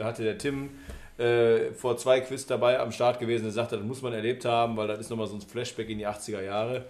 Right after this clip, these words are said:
Also ich glaube, da kann man als Fußballfan noch, uner-, weil das sind Emotionen, das, da kann man mit keinem Geld der Welt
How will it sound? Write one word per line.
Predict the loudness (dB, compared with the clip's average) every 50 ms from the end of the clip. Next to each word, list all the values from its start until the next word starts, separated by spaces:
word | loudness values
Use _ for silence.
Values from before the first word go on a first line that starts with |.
| -16 -20 -20 _ -16 _
Also | -4 -4 -2 -2
ich | -4 2
glaube, | 4 6 6 6 6
da | 2 2
kann | 2 0 0
man | 0 -2
als | -2 -4 -6
Fußballfan | -8 -6 -4 -4 -4 -2 -2 -2 -2 -2 -2
noch, | -2 -6 -6 -8 -10 -10
uner-, | -8 -4 -2 -2 0 0 -2 0 2
weil | 4 4 4 4
das | 2 0
sind | -2 -6
Emotionen, | -6 -6 -6 -6 -6 -2 0 2 4 4 2 2
das, | 0 -2 -2
da | -4 -6 -6
kann | -4 -4
man | -4 -4
mit | -6 -6
keinem | -6 -6 -6 -2
Geld | -2 -2 -2 -2 -4 -10 -10 -8
der | -6 -2
Welt | -2 -2 -2 -2